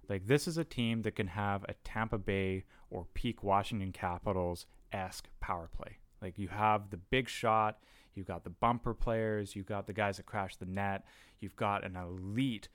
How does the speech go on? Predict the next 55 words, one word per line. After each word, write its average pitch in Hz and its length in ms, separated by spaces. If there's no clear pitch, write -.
elite 104 480
power 104 260
play 98 160
quarterback. 92 680
Like, 98 200
this 147 220
is 147 100
a 131 40
team 120 540
that 101 100
should 117 200
just 113 200
be 104 140
exploiting 120 720
people 101 320
on 92 120
the 92 60
power 95 300
play 87 340
night 113 300
in 107 140
and 92 180
night 98 240
out. 87 320
And 110 380
we 117 100
want 131 480
to 143 120
see 156 260
that. 113 320
We 123 80
want 135 260
to - 60
see 120 100
that, 95 240
but 104 80
they 110 80
have 107 180
to 101 60
get 107 140
into 95 160
the 92 120
zone. 82 180
And 92 440
if - 260
you 113 120
can't 123 240
get 113 140
into 107 160
the 98 100
zone 98 200
and 95 60
get 92 160
set 95 180
up, 92 240